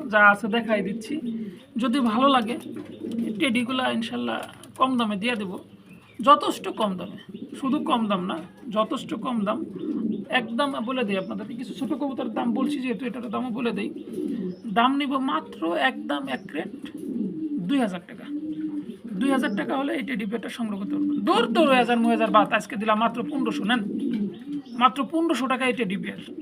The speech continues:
ইনশাল্লাহ যোগাযোগ করবেন শুধু। পুরো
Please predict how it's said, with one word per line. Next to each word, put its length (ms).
ইনশাল্লাহ 420
যোগাযোগ 320
করবেন 300
শুধু। 160
পুরো 240